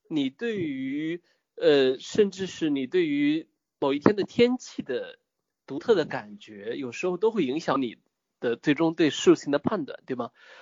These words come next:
那么这些很复杂的情感加起来，有可能又会让你觉得，呃，因为你是一颗会思考的芦苇啊，在这个宇宙中，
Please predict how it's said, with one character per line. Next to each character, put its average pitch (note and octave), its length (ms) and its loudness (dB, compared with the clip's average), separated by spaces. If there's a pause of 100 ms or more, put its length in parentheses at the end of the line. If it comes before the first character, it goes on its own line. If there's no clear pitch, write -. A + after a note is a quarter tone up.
(140)
那 G3 120 6
么 E3 140 10
这 G#3 160 -4
些 G3+ 340 4 (180)
很 F#3 180 -8
复 C#3 280 -10
杂 A2+ 220 -6
的 D#3+ 80 -6
情 C3+ 340 -14
感 G#2 300 -14
加 D#3+ 240 -4
起 - 220 -12
来， G#2 200 -18
有 A#2 240 -8
可 - 220 -6
能 A2+ 180 -12
又 D3+ 120 -4
会 D#3 100 -2
让 D3+ 120 2
你 A#2+ 80 -8
觉 A#2+ 200 -10
得， C3 200 -6 (560)
呃， C#3+ 380 -4 (140)
因 G3 120 0
为 G#3+ 60 2
你 F3 100 -2
是 F3+ 200 -4
一 E3 100 0
颗 D#3+ 500 0 (140)
会 D#3+ 220 -2
思 - 160 -8
考 C3 200 -2
的 A#2+ 80 -8
芦 A#2 240 -8
苇 A#2 160 -2
啊， A2 220 -12
在 B2+ 120 -8
这 C3+ 100 -6
个 B2 80 -10
宇 G#2+ 160 -14
宙 A#2+ 160 -4
中， A2 240 -20